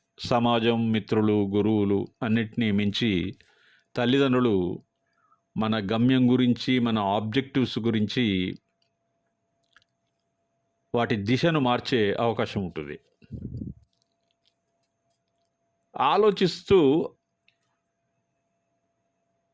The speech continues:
ifs and buts, ఒకవేళ ఆ పని చేయకపోతే, అది కాకపోతే, that is if.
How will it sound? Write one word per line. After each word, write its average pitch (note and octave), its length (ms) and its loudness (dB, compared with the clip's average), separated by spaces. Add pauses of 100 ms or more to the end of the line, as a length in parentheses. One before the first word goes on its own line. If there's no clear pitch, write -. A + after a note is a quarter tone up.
(720)
ifs - 440 -2
and C3+ 140 2
buts, - 580 -4 (800)
ఒకవేళ D3+ 720 2 (200)
ఆ C3+ 120 4
పని C3+ 320 0
చేయకపోతే, A2+ 680 0 (360)
అది A2+ 160 0
కాకపోతే, F#2+ 680 -4 (520)
that A2 180 -2
is E2+ 100 -4 (200)
if. - 140 -2